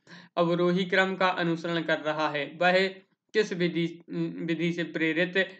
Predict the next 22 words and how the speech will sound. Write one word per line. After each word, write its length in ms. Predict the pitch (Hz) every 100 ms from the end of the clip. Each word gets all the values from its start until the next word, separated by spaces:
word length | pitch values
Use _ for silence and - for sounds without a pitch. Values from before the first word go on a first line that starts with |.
| -
है? 100 | 160
तो 100 | 156
कौन 240 | 156 175 175
सी 100 | 180
विधि 280 | 175 180 175
से 80 |
प्रेरित 460 | 175 175 180 175 180
है, 60 | 160
जल्दी 300 | 170 170 170
से 100 | 175
बताइए। 580 | 170 175 175 180 190 190 - -
मोस्ट 300 | 175 202 196
इंपॉर्टेंट 480 | 185 175 185 180 180
क्वेश्चन 380 | 180 175 175 180
है, 220 | 185 180
है 200 | 180 190
क्वेश्चन 400 | 185 175 170 170
नंबर 260 | 165 165 156
सातवां, 540 | 160 160 160 175 185 185 - - -
कि 160 | 170 180
एक 220 | 185 185
अध्यापक, 840 | - 151 160 160 175 165 156 156